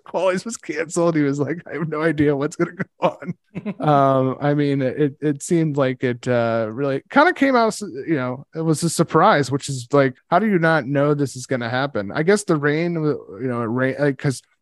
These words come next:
Speaker 1: they moved the courts over from Florence to cover these traditionally clay courts, I believe.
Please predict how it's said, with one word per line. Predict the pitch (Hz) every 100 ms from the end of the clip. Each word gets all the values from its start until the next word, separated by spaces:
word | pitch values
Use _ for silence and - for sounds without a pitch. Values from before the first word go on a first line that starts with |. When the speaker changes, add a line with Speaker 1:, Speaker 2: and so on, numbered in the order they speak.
| -
Speaker 1:
they |
moved | 165 202 170 -
the | 143
courts | 151 170 151
over | 151 143
from | 139 120
Florence | - 127 117 92 113 - _ _
to | 135
cover | - 139 131
these | 123 123 120 117 - _ _
traditionally | 143 139 - 127 120 120 113 _ _
clay | - 131 139
courts, | - 147 180 -
I | 151
believe. | 151 151 170